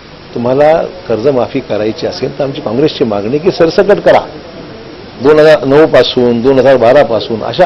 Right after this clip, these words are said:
अटी न टाकता दो-, जून दोन हजार सतरा पर्यंत जो कोणी थकबाकीदार आहे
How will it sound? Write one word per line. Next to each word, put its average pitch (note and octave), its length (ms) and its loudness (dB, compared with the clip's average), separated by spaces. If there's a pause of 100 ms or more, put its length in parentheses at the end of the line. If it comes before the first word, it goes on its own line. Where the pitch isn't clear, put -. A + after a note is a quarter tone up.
अटी C#3 220 0 (160)
न D3+ 140 2
टाकता G2+ 400 -6 (600)
दो-, D#3+ 140 4
जून E3+ 380 2
दोन F3+ 280 4
हजार E3 280 2
सतरा D3+ 420 2
पर्यंत C3+ 480 -2
जो C3+ 240 0
कोणी F3+ 200 0
थकबाकीदार B2 680 -4
आहे - 180 -14